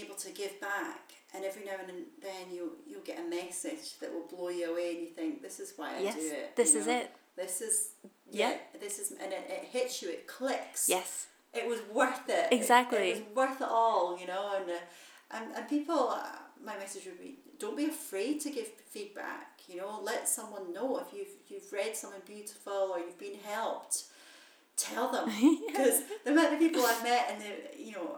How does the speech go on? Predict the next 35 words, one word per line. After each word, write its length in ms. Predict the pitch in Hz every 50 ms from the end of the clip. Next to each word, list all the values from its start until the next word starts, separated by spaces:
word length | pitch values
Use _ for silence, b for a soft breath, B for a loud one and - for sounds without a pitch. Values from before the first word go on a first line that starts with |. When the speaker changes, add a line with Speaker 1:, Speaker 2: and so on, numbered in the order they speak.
| - - -
Speaker 1:
never 380 | - 240 226 247 262 294 277 -
commented 580 | - - - 233 220 214 208 208 - 202 170
or 60 | 165
said 400 | 160 - - - 196 - 185 190 190
anything 380 | 190 190 190 - 175 165 165 165
about 280 | 160 165 156 - - -
blogs, 500 | 202 190 185 190 190 185 180 - - 196
and 80 | 196
then 120 | 196 196 190
you 40 | 190
say, 140 | - - - -
"Oh, 180 | - 277 277 254
I 40 | 254
love 240 | 269 269 262 - 277
that 200 | 262 254 - -
piece 240 | 269 294 - -
you 60 | 311 311
wrote." 220 | 466 466 440 -
And 80 | 277 -
I 20 | - 302
thought, 100 | - 403
"I 240 | 370 - - 440 - - 659
had 100 | 659 659 - 622
no 60 | 554 523 480 440
idea 540 | 392 392 427 523 554 554 554 539 - - 480
you 140 | 427 403 311
read 80 | 311 -
that." 360 | 214 202 - 302 302 - - - - -
Speaker 2:
<laughs> 540 | 262 262 - - 226 226 233 240 240 233 233
Speaker 1:
Um, 200 | 233 226 226 -
uh, 460 | 247 - - - - - - - -
'cause 200 | - 285 311 320 302
we 120 | 320 330
all 220 | 330 403 427 427 427
doubt, 220 | 302 285 330 -